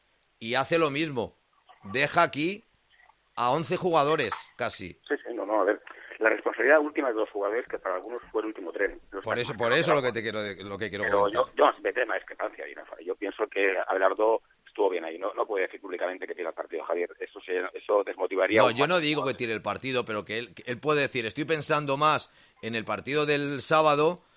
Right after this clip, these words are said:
Speaker 1: que en el partido de Copa, porque la situación, eh, del equipo es la que hay y a mí me han traído para salvar al equipo".
Speaker 2: Pero si
Speaker 1: Y
Speaker 2: eso,
Speaker 1: no
Speaker 2: eso
Speaker 1: dice ninguna mentira.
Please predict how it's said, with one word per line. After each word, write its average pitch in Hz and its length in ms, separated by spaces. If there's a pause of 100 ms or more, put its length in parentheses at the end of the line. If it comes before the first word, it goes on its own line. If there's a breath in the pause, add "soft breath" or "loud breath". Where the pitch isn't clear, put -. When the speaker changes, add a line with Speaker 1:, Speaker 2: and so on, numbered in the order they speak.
(160 soft breath)
Speaker 1:
que 123 100
en 120 80
el 113 140
partido 120 380
de 143 120
Copa, 131 420
porque 107 180
la 101 80
situación, 120 680
eh, 104 200
del 104 140
equipo 113 300
es 135 60
la 127 140
que 139 140
hay 147 200 (240 soft breath)
y 107 120
a 110 80
mí 120 120
me 135 80
han 135 100
traído 131 280
para 139 160
salvar 107 260
al 117 120
equipo". 110 360 (140)
Speaker 2:
Pero - 140
si - 100
Speaker 1:
Y 120 80
Speaker 2:
eso, - 40
Speaker 1:
no 143 100
Speaker 2:
eso 165 40 (100)
Speaker 1:
dice 202 100
ninguna 185 280
mentira. 151 540